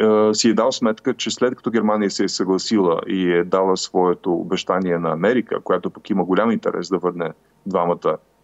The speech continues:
американски, а, затворници през тази година в, а, Щатите, то, а, дори Путин, ако елиминира Навални, който е бил желанието на Германия да види като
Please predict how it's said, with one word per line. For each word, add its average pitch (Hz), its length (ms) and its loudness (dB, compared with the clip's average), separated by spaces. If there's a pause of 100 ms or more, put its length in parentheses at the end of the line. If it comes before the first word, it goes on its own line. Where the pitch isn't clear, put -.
(240)
американски, 87 840 -4 (140)
а, 80 300 -2 (340)
затворници 85 680 -2
през - 280 -4
тази 82 240 0
година 80 440 -6 (580)
в, 82 300 -2 (140)
а, - 60 2 (280)
Щатите, 95 680 0 (600)
то, 127 400 2 (220)
а, 113 240 2 (400)
дори - 320 2
Путин, 131 280 2
ако 110 260 2
елиминира 104 800 2 (160)
Навални, 90 560 0
който 87 340 -2
е 87 100 0
бил 87 320 -2 (260)
желанието 87 580 0
на 82 120 -6
Германия 85 540 -2
да 82 60 -10
види 80 220 -10
като - 380 -8